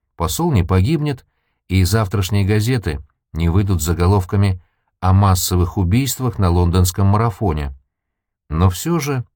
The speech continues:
самоубийца, взорвавший себя около одной из главных достопримечательностей города, тоже весьма интересная тема для статьи. "Лейла?" — спросил Марчант, задыхаясь и по-прежнему отчаянно сжимая телефон.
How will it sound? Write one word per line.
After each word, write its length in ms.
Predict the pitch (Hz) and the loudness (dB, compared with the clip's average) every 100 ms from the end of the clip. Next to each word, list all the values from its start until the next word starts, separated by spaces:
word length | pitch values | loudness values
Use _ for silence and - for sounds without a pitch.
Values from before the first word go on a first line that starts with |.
| - | -10
самоубийца, 840 | - 127 151 143 180 180 - 65 65 _ _ _ - | -4 -2 -2 -2 -2 -2 -4 -8 -10 _ _ _ -8
взорвавший 520 | 73 95 98 85 87 | 0 2 2 0 -2
себя 460 | 85 87 92 92 90 | -2 0 2 0 0
около 360 | 90 87 90 | -6 -2 0
одной 240 | 90 90 92 | 2 2 2
из 100 | 85 | 2
главных 500 | 95 90 90 85 - _ _ - | 2 2 2 0 -2 _ _ -6
достопримечательностей 1300 | 85 90 98 90 92 92 90 90 87 90 87 117 | 0 0 0 0 4 2 2 -2 2 0 0 -2
города, 460 | 123 160 156 156 135 _ _ _ _ | -2 -2 -2 -4 -6 _ _ _ _
тоже 320 | - 185 185 | -6 -4 -2
весьма 400 | 76 71 85 80 | -2 -2 -2 -2
интересная 520 | 76 85 82 78 87 73 | -2 -2 -2 -2 -2 -2
тема 280 | 90 80 | -2 -2
для 160 | 78 82 | -2 -4
статьи. 500 | - 92 87 78 73 - _ _ _ _ _ _ _ _ _ | -2 -2 -2 -6 -10 -14 _ _ _ _ _ _ _ _ _
"Лейла?" — 500 | 71 85 131 147 101 65 - _ _ _ | -4 -2 0 0 -2 -4 -14 _ _ _
спросил 460 | - - 87 - 90 | -10 -2 0 2 4
Марчант, 520 | 92 98 95 98 - _ _ | 4 2 0 -6 -6 _ _
задыхаясь 680 | 76 90 87 90 101 104 95 | -4 0 0 0 0 0 -2
и 40 | 90 | -2
по-прежнему 540 | 92 92 87 95 92 | -4 0 0 2 2
отчаянно 440 | 90 - 92 90 | 2 2 2 2
сжимая 360 | 87 98 101 101 | 4 2 2 0
телефон. 520 | 101 113 113 82 67 | 0 -2 -2 -4 -6